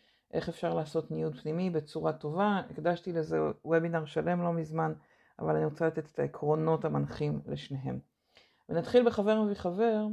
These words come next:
ואני אגיד שבארצות הברית, או בכל העולם, חוץ מישראל, קוראים לזה, אה, referrals, הפניות,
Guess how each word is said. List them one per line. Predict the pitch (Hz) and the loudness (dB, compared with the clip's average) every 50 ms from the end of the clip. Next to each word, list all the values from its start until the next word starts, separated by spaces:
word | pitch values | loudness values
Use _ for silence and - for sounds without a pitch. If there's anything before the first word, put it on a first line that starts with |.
| 208 - _ _ _ _ _ _ _ _ _ _ _ _ _ _ _ - _ _ - | -6 -8 _ _ _ _ _ _ _ _ _ _ _ _ _ _ _ -20 _ _ -10
ואני | 147 151 156 151 151 | -6 -4 -4 -2 -2
אגיד | 156 170 165 | -6 -6 -6
שבארצות | - - 180 156 - _ - 147 143 151 147 147 147 - - | -2 -2 -2 -2 -4 _ -12 -2 0 0 0 0 -4 -10 -10
הברית, | 165 170 175 185 180 - _ - | -6 -2 0 0 0 -2 _ -6
או | 120 123 - - _ _ - 143 135 120 - - - - - - - - | -6 -6 -6 -8 _ _ -8 -8 -6 -6 -6 -10 -14 -16 -16 -18 -18 -12
בכל | - - - - - 156 151 | -10 -10 -2 4 6 8 8
העולם, | 143 139 143 147 147 147 143 | 8 8 8 6 6 4 2
חוץ | - - - 165 - - | -4 -6 -8 -8 -6 -4
מישראל, | 156 139 143 - - 127 135 156 180 180 180 - - - - - - - _ _ - | -4 -4 -4 -4 2 4 6 6 6 4 2 -2 -12 -20 -20 -20 -20 -20 _ _ -2
קוראים | - 160 156 170 165 165 | 2 2 4 4 4 4
לזה, | 160 165 156 156 160 160 151 147 147 143 - - _ - | 4 2 2 4 6 6 8 8 8 6 4 0 _ -8
אה, | 143 143 139 131 110 - | -4 -4 -2 -4 -4 -6
referrals, | - 147 147 143 - - 170 180 202 202 214 214 208 202 185 - 160 | -2 -4 -4 -2 2 6 8 8 8 8 8 6 6 4 2 0 -4
הפניות, | 151 147 - - 160 147 143 143 156 175 196 202 202 - | -4 -4 -4 -4 0 2 2 4 6 6 4 4 2 -2